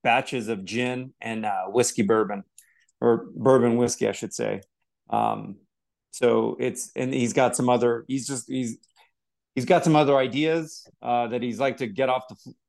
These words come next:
he wants to get off the ground. Um, and I, I'm definitely gonna be on board with helping him hopefully expand his brand. So again, full transparency, I'm technically gonna be kinda rolled into that, into that side of H M G, not just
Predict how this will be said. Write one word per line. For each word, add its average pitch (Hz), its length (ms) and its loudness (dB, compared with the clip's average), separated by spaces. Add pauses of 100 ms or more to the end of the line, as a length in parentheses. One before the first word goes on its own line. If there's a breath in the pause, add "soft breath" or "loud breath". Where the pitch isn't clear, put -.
(320)
he 113 120 -8
wants 123 200 -2
to 113 60 -4
get 123 100 4
off 113 140 0
the 113 60 -4
ground. 117 380 -2 (240)
Um, 107 500 -2
and 107 120 -4
I, 107 320 0
I'm 113 360 -2
definitely 127 320 2
gonna 113 180 0
be 117 320 0 (500)
on 127 200 0
board 123 260 0
with 110 100 -4
helping 120 360 -2
him 110 280 -12
hopefully 113 320 -2
expand 110 400 -4
his 101 100 -6
brand. 107 400 -6
So 101 280 -4 (240 soft breath)
again, 117 280 2
full 156 200 2
transparency, 131 920 0 (880)
I'm 123 240 -4
technically 147 720 2
gonna 135 180 -2
be 123 300 -4 (100)
kinda 131 200 -4
rolled 127 320 -2
into 120 160 -6
that, 120 240 -6 (360)
into 131 240 -6
that 117 240 0
side 123 340 2 (180)
of 120 260 -10 (100)
H 127 220 -4
M 120 140 0
G, 123 400 0
not 123 180 -4
just 117 300 -4